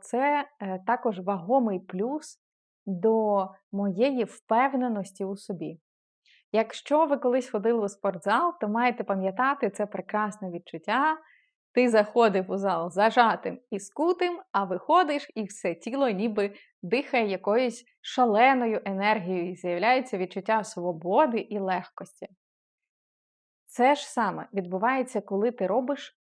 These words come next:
мовну розминку. Саме цим інструментом я хочу з вами поділитись.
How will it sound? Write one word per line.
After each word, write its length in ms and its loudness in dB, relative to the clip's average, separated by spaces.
мовну 800 2
розминку. 760 -4
Саме 340 -2
цим 400 0
інструментом 760 -4
я 120 -2
хочу 360 -6
з 80 -8
вами 300 -2
поділитись. 840 -8